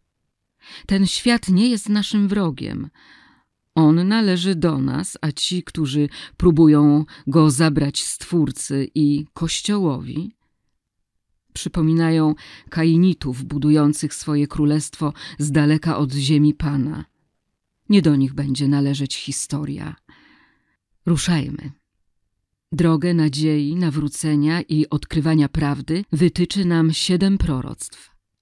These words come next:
siedem obrazów. Mojżeszem, który wskaże nam szlak wędrówki, będą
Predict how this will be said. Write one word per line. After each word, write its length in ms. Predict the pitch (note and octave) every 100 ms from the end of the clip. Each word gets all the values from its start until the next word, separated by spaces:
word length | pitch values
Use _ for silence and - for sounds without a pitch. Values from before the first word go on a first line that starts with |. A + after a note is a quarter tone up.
| _ -
siedem 340 | E3 D3+ D#3
obrazów. 760 | E3 C#3 C#3+ C3 - - - _ _ _ _ _ _ _ _ _ E3+
Mojżeszem, 720 | F3+ E3+ E3 A3+ - E3+ D#3+
który 400 | - E3 E3 D#3+
wskaże 540 | - - F3+ F3+ G#3+
nam 220 | G3 E3+
szlak 420 | D3+ - E3+ F#3+ D#3
wędrówki, 720 | D#3+ D3+ E3+ E3+ - - F#3
będą 520 | E3 D#3 D#3 D3+